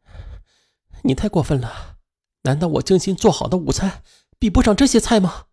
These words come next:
刘鹏却平静地对他说：“不是的，我只是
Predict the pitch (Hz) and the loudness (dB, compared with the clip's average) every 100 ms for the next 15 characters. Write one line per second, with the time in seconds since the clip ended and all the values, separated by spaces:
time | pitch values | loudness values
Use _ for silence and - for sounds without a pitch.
0 | _ _ _ _ _ _ _ _ - - | _ _ _ _ _ _ _ _ -20 -20
1 | - 202 269 277 - 151 190 - - 104 | 2 4 6 4 2 4 4 4 2 2
2 | 131 226 139 101 - 85 - 170 - _ | 4 4 4 2 -4 -4 -2 -2 -4 _
3 | _ _ _ _ _ _ _ _ _ _ | _ _ _ _ _ _ _ _ _ _
4 | _ _ - - - 82 - _ _ _ | _ _ -6 -4 -2 -6 -10 _ _ _
5 | _ _ _ _ _ _ _ _ _ _ | _ _ _ _ _ _ _ _ _ _
6 | _ - - 92 - 87 | _ -10 -10 -8 -8 -6